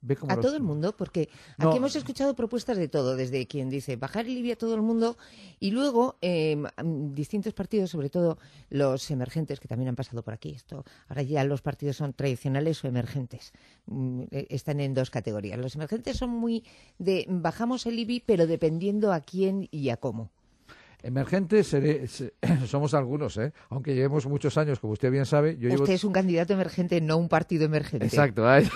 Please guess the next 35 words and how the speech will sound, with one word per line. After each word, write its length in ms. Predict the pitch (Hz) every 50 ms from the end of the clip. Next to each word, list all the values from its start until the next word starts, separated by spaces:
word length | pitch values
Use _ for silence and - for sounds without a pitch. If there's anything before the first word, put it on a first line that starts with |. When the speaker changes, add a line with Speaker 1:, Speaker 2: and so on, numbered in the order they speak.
| - 247 214
Speaker 2:
¿Eh? 140 | 165 180 214 220 190
Ahí 140 | 151 165 180
Speaker 1:
<laughs> 60 | 185
Speaker 2:
estamos. 500 | - - 160 123 120 147 147 127 135 139
Speaker 1:
Está 220 | 147 131 - 180 156
muy 140 | 151 151
bien 160 | 139 139 139 117
traído. 400 | 127 120 117 113 113 107 104 104 - - - -
Yo 120 | - 135
es 60 | 143
la 100 | 151 156
primera 240 | 151 151 143 151 147
vez 120 | 147 143
que 120 | 113 147 139
me 80 | 139
presento, 340 | 113 127 117 147 175 160 185
llevo 220 | 165 151 143 135 -
treinta 320 | - 147 151 139 - 147
años 160 | 151 156 143
cotizando 380 | - 139 107 117 127 135 127 135
a 20 |
la 80 | 127 120
Seguridad 320 | 104 120 120 120 123 123
Social 420 | - 117 104 - 135 139 151 160 160 180 156
Speaker 2:
Ujú. 400 | 165 147 143 156 170 185 208 247
Speaker 1:
como 440 | - 120 113 110 113 110 107 104 98
profesor 460 | 98 123 107 95 110 104 - 135 123
de 60 | 120 123
universidad 420 | 123 120 113 107 - 117 123 147
o 140 | 151 139 123
de 60 | 110
empresas 340 | 101 92 113 98 - 95 -
privadas. 480 | - 95 85 90 87 - - - - -
Entonces 300 | - - - 107 101 87
yo, 240 | 120 127 131 131